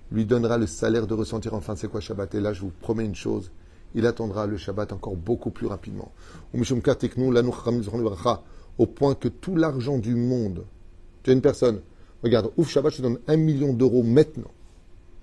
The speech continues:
S'il avait goûté une seule fois la valeur du Shabbat, qu'il re-, il ressent ce que c'est vraiment Shabbat, pour des milliards et des milliards, jamais il enfreindra le Shabbat. Rabbi Moshe Ederi Zatzal, mon Rav, il s'évanouissait quand sortait Shabbat. Et je comprenais pas pourquoi.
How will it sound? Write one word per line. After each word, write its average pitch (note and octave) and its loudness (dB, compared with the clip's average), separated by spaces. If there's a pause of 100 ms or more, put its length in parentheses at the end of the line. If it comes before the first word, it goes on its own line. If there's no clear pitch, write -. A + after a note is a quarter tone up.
(140)
S'il B2+ 4
avait B2+ 6
goûté C#3 -2
une G3 0
seule D3+ 0
fois A#2+ -2
la G#2+ -2
valeur B2+ 2
du G#2+ -8
Shabbat, B2 -2
qu'il A2+ -6
re-, F#2+ -10
il A#2+ 4
ressent E3 2
ce - -10
que C#3 -2
c'est A#2+ -2
vraiment A#2 0
Shabbat, A2 -4 (640)
pour A2+ -2
des C3 2
milliards D#3 2
et D#3+ -2
des B2+ 2
milliards, B2 -2
jamais C3 0
il A#2+ 2
enfreindra G#2 -6
le G2 -4
Shabbat. - -12 (1120)
Rabbi A#2 2
Moshe C3+ 2
Ederi A#2+ 2
Zatzal, A2 0
mon G#2 -2
Rav, G#2 0 (160)
il G2+ -6
s'évanouissait A2+ 0
quand G2 -8
sortait F2 -12
Shabbat. - -14 (760)
Et - -4
je - -8
comprenais C#3 -2
pas E3+ -2
pourquoi. F#2+ -12